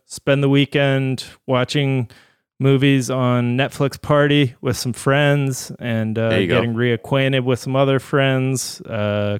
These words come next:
Speaker 1: courtesy of some of your recommendations. So I appreciate that. Uh, a-, anything else you, you wanna recommend to people besides the standard,
Speaker 2: Uh,
Speaker 1: "Stay the fuck inside"?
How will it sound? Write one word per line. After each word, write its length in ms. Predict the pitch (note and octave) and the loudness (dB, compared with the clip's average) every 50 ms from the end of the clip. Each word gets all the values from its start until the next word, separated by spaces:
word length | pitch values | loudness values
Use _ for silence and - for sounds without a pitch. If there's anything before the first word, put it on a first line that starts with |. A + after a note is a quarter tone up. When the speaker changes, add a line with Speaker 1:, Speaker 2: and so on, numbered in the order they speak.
| - - | -8 -6
Speaker 1:
courtesy 640 | - B2+ B2 A#2 A#2 - - - B2+ B2 A#2+ B2 | -4 -2 -2 -2 -2 -4 -4 -2 -2 0 0 -2
of 300 | - G2 B2 A#2 A2 G2+ | -2 -4 -4 -4 -4 -4
some 180 | - - C3 B2 | -4 -4 -2 0
of 80 | A#2+ A#2 | 0 0
your 220 | B2 B2+ B2 B2+ | 0 2 2 2
recommendations. 840 | C3 B2+ B2 - C3 B2+ B2 A#2+ B2+ B2+ B2+ - - C3+ C3+ B2 - | 2 0 0 -2 -4 -4 -2 0 0 0 0 0 -2 -4 -6 -4 -2
So 120 | - B2 | -2 -2
I 40 | A#2+ | -2
appreciate 540 | A2+ - - B2+ A#2+ - - C3 B2 A2+ - | -2 -2 -2 -2 -2 0 0 -2 -2 -2 -2
that. 300 | - B2+ C3+ C#3+ - - _ _ _ _ _ _ _ _ _ _ _ _ _ | 0 0 2 0 0 -4 _ _ _ _ _ _ _ _ _ _ _ _ _
Uh, 760 | - A2+ A2+ A2+ A2+ A2 A2 A2 G#2+ G#2+ G#2+ G#2 G#2+ G#2+ G#2 F2+ - _ - | -6 -4 -2 -2 -2 -2 -2 -2 -4 -4 -4 -6 -6 -8 -10 -12 -14 _ -8
a-, 220 | C3 B2+ A#2+ - - | -6 -4 -4 -4 -6
anything 400 | C3+ D3+ D3 C#3 - - D3 C#3 | -4 -2 -2 0 0 0 0 0
else 400 | C3 C3+ C3+ B2 - - - - | 0 0 0 -2 -4 -6 -10 -8
you, 180 | C#3+ C#3 C#3 C3+ | -2 0 0 0
you 280 | C#3 B2 - C3+ C3 | 0 -2 -2 -2 -2
wanna 180 | C3 C3 C3 C3 | 0 0 0 2
recommend 460 | C3+ C#3 C3 - C#3 C#3 C#3 C3+ C3 | 2 2 0 0 0 0 0 0 -2
to 40 | C3+ | -4
people 480 | - - C#3 C3+ - D3+ C#3 A#2 - _ _ _ _ _ | -4 -6 -6 -4 -2 -2 -2 -2 -4 _ _ _ _ _
besides 380 | C3 - - A#2 A2+ A2+ G#2+ | -14 -8 -6 -4 -4 -4 -6
the 100 | B2+ A2+ | -8 -8
standard, 600 | - - - B2 A#2 A#2 G#2 G#2+ A#2 A2+ A2 A2 - | -10 -6 -2 -2 0 0 0 0 -2 -4 -4 -8 -12
Speaker 2:
Uh, 40 | _ _ _ | _ _ _
Speaker 1:
"Stay 240 | - - - B2 A#2 | -20 -8 -4 -2 0
the 80 | A2+ A2+ | 0 -2
fuck 240 | - - A#2 A2 - | -2 -4 -6 -4 -4
inside"? 460 | A2+ A2+ - - C3 B2+ B2+ B2+ | -6 -8 -6 -4 -4 -4 -4 -4